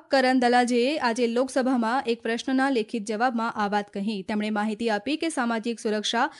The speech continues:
આરોગ્ય લાભો અને કલ્યાણકારી યોજનાઓની એક્સેસ પ્રદાન કરવા માટે વિવિધ કેન્દ્રીય મંત્રાલયો અને વિભાગોની ચૌદ યોજનાઓને ઈ શ્રમ પોર્ટલ સાથે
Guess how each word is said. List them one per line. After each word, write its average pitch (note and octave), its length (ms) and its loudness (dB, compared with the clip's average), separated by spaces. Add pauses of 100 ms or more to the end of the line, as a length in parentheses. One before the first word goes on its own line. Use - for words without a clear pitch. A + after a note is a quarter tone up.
(200)
આરોગ્ય C#4 460 6
લાભો B3 380 4
અને A#3+ 220 0
કલ્યાણકારી A3+ 640 -2 (100)
યોજનાઓની A3 720 -2
એક્સેસ C#4+ 380 -2
પ્રદાન A3+ 320 -4
કરવા A3+ 260 2
માટે A3+ 280 0 (400)
વિવિધ D#4 340 4
કેન્દ્રીય D4+ 480 6
મંત્રાલયો C4+ 720 4
અને B3 220 2
વિભાગોની A#3+ 680 0
ચૌદ A3+ 340 0
યોજનાઓને A3+ 680 0
ઈ C4 240 -4
શ્રમ C#4 320 0
પોર્ટલ A3+ 360 0
સાથે A#3 220 -2